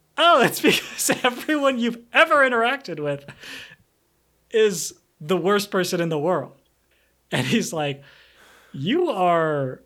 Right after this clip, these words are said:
saying nice things to me? I don't understand what that is."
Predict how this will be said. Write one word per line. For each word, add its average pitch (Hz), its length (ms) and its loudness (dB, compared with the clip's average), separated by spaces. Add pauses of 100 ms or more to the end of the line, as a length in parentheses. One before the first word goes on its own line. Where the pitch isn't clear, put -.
(100)
saying 214 640 -2
nice 170 380 -2
things 262 540 -8
to 359 120 -4
me? 381 200 -6 (1500)
I 143 80 -6
don't 135 200 -2
understand 120 560 -8
what 117 140 -18
that 170 300 -8
is." - 640 -14